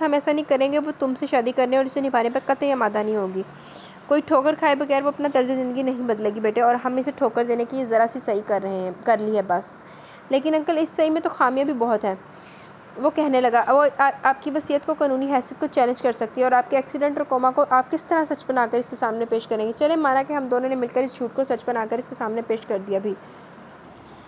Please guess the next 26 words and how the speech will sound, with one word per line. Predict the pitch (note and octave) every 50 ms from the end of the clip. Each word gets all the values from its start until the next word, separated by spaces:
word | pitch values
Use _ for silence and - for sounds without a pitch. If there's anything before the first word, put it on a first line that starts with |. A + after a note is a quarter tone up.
| - - - - - - - - - - - A3+ G#3 - -
हम | A3+ C#4 D4 D4
दोनों | D#4 D#4 D#4 D#4 E4
ने | F4
मिलकर | E4 D#4 D4+ C#4+ C#4 - - D#4+ D#4+ D4 - -
इस | C4 - -
झूठ | - C#4 C4+ C4
को | - D#4
सच | - - C4+ - -
बनाकर | D4 C#4 C4 B3 B3+ D4 C#4+
इसके | C#4+ - - D4
सामने | - C#4 C4 C4 C4+ C#4+
कर | C4+ - B3+ B3
भी | A#3+ B3 D4 C#4+
दिया, | B3+ B3 A#3+ A3+ A3+
तो | - A3+
अंकल, | A#3+ A#3+ C4 C4 D#4 D#4
सिर्फ | - F4+ F4 E4 D#4+
हम | D#4+ D4 C4
दोनों | A#3+ B3 B3 C#4+ E4+
ही | F4
तो | - F4
नहीं | D#4 C#4 C4+ C4
बसते | B3 B3 A#3 - - B3
हैं | B3
इसके | B3+ - - C4 C4 - -
इतराफ़, | A#3 - B3 A3+ A3 A#3 -